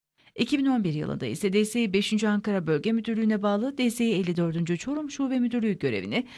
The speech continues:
iki bin on beş yılına kadar yürüttü. Arslan iki bin on beş yılında Ekim ayında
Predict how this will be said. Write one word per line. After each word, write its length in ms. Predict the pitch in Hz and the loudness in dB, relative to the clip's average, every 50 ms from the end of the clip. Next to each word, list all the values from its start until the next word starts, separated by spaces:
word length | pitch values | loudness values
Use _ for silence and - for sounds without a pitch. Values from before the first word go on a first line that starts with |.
| - - - | -20 -14 -10
iki 200 | - 214 - 254 | -6 -2 -2 0
bin 60 | 233 | 0
on 180 | 240 233 220 208 | 0 0 0 0
beş 220 | 208 214 214 - | 0 0 -2 -2
yılına 280 | 226 214 208 202 185 190 | -4 -2 -2 -2 -2 -4
kadar 280 | - 156 151 147 - - | -4 -6 -6 -6 -8 -8
yürüttü. 500 | 104 107 113 110 104 - - - 87 - - _ _ _ _ _ _ _ _ - - - - - | -8 -8 -6 -6 -8 -8 -8 -8 -8 -8 -10 _ _ _ _ _ _ _ _ -20 -18 -18 -8 -4
Arslan 420 | - 269 302 320 311 - 285 277 | -2 -2 -2 -2 -4 -4 -4 -2
iki 200 | 247 - - 240 | -2 -2 -4 -2
bin 60 | 208 214 | -2 0
on 160 | 208 196 180 | 0 0 0
beş 220 | 165 160 - - | -2 -2 -2 -4
yılında 480 | 123 120 98 98 92 135 160 262 285 277 - _ _ _ _ _ _ _ _ _ _ _ _ _ - | -6 -6 -6 -6 -2 -2 0 0 -2 -4 -12 _ _ _ _ _ _ _ _ _ _ _ _ _ -4
Ekim 260 | 220 214 - 240 190 | -4 -2 0 0 0
ayında 460 | 139 101 80 87 90 - - 277 277 | 0 -2 -4 -6 -4 0 0 0 0